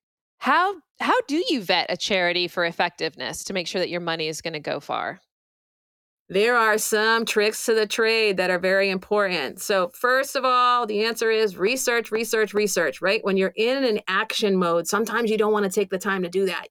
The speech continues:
Speaker 2: You're thinking, "I just gotta help someone now." And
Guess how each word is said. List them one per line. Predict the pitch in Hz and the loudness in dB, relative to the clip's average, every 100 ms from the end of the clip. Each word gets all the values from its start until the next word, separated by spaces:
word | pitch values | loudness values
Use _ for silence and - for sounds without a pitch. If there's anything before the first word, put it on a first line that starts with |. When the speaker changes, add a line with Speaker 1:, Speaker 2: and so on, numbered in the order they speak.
| - | -14
Speaker 2:
You're | - | -8
thinking, | 208 196 180 170 _ _ _ | -4 -2 -4 -6 _ _ _
"I | 302 | -6
just | 311 - | -4 -2
gotta | 262 254 | -2 0
help | 262 | -2
someone | - 233 233 214 | 0 -2 0 0
now." | 208 196 170 156 _ _ _ _ _ _ - | 0 0 -2 -6 _ _ _ _ _ _ -4
And | 190 190 247 | 0 2 2